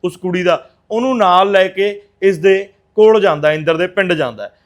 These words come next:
ਤਾਂ ਇੰਦਰ ਕੋਲ ਪਹੁੰਚਿਆ, ਇਹਨੇ ਉਹਨਾਂ ਦੀ ਬੜੀ ਖਾਤਰਦਾਰੀ ਕੀਤੀ, ਆਪਣਾ ਸਾਰਾ ਕੁਝ ਦਿਖਾਇਆ। ਤਾਂ ਇਹਨਾਂ ਨੇ ਚੈੱਕ ਕੀਤਾ ਕਿ ਉਹ ਜੋ ਸਾਰੀ ਗੱਲਬਾਤ ਕਰ ਰਿਹਾ ਸੀ, ਉਹ ਬਿਲਕੁਲ ਸਹੀ ਸੀ। ਤਾਂ ਇੱਥੇ ਇਹਨਾਂ ਦੋਨਾਂ ਜਣਿਆਂ ਦਾ ਰਿਸ਼ਤਾ ਪੱਕਾ ਕਰ ਦਿੱਤਾ ਜਾਂਦਾ।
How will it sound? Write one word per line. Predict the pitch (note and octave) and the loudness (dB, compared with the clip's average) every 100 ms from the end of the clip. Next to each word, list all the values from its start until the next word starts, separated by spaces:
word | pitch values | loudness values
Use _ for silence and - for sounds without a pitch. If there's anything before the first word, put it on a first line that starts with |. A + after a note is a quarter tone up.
| _ | _
ਤਾਂ | G3 G#3 | -4 -2
ਇੰਦਰ | G3 G3 | -2 -2
ਕੋਲ | G3 G3 G3 | 0 0 0
ਪਹੁੰਚਿਆ, | F3+ F3+ F#3 F3+ D#3+ - _ - | 0 -2 0 0 0 -6 _ -4
ਇਹਨੇ | G3 G#3+ | -2 0
ਉਹਨਾਂ | G#3+ G#3 | 0 0
ਦੀ | G3+ | 0
ਬੜੀ | F3+ F#3 | 0 -2
ਖਾਤਰਦਾਰੀ | F3+ D#3+ E3 F#3 F3+ F#3 | 0 -2 0 0 2 0
ਕੀਤੀ, | E3 F3+ F#3+ | -2 -6 -2
ਆਪਣਾ | F#3 E3+ E3+ | -2 -2 -6
ਸਾਰਾ | D#3 E3+ F#3 | -2 -2 -2
ਕੁਝ | F#3 D#3+ | -4 -6
ਦਿਖਾਇਆ। | E3 D#3 D#3 D#3+ D#3+ _ _ | -4 0 2 2 -2 _ _
ਤਾਂ | G3 | 0
ਇਹਨਾਂ | G#3+ A3+ | 0 -2
ਨੇ | A#3 | -4
ਚੈੱਕ | A3+ F#3 F3 | -2 -4 -4
ਕੀਤਾ | F#3 F#3 G#3 | -16 -2 -2
ਕਿ | G3+ | 0
ਉਹ | G#3+ - G3+ | -6 -2 -2
ਜੋ | E3+ F#3+ | 0 -2
ਸਾਰੀ | F#3+ F#3 G#3 | 0 -2 0
ਗੱਲਬਾਤ | F3+ E3+ F3 F3 F3 | -2 -2 2 0 0
ਕਰ | F3+ D#3 | -2 -2
ਰਿਹਾ | D3+ D#3 | 0 -2
ਸੀ, | D#3 F3+ F#3+ _ - | -2 -10 -14 _ -4
ਉਹ | F#3 | 2
ਬਿਲਕੁਲ | F3 F3 G3+ G3+ | 2 2 0 0
ਸਹੀ | F3 E3+ E3+ | -2 -4 -6
ਸੀ। | F#3 F3 _ _ | -10 -12 _ _
ਤਾਂ | G3+ G#3+ | -4 -2
ਇੱਥੇ | G3 F#3 G3 | -2 0 -2
ਇਹਨਾਂ | G3+ G#3 | 0 -2
ਦੋਨਾਂ | F3+ F#3 F#3+ | -2 -2 0
ਜਣਿਆਂ | D#3+ D3+ | 0 0
ਦਾ | G#3 A3+ _ _ | 0 -2 _ _
ਰਿਸ਼ਤਾ | F3 G#3 G3+ D#3+ F3+ - _ - | -2 0 2 0 0 -10 _ -4
ਪੱਕਾ | A3 A#3 G3+ | 0 0 0
ਕਰ | D3 B2+ | -2 -6
ਦਿੱਤਾ | B2 D3+ C3 | -6 -6 -6
ਜਾਂਦਾ। | A2 F#2+ | -10 -16